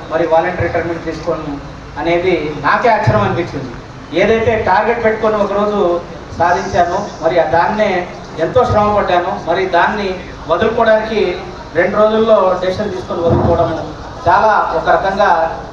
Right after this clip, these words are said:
నాకే ఆశ్చర్యం అనిపించింది. కానీ నాకు అనిపించిందల్లా ఒకటే, ఒక అవకాశము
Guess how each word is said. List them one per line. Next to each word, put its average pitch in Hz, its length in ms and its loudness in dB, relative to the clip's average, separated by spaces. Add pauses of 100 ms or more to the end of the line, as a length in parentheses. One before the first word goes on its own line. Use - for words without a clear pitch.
(160)
నాకే 208 340 0
ఆశ్చర్యం 185 380 2
అనిపించింది. 175 580 -4
కానీ 196 480 0 (280)
నాకు 196 580 2 (680)
అనిపించిందల్లా 214 640 2
ఒకటే, 156 420 0 (640)
ఒక 180 160 2
అవకాశము 220 880 2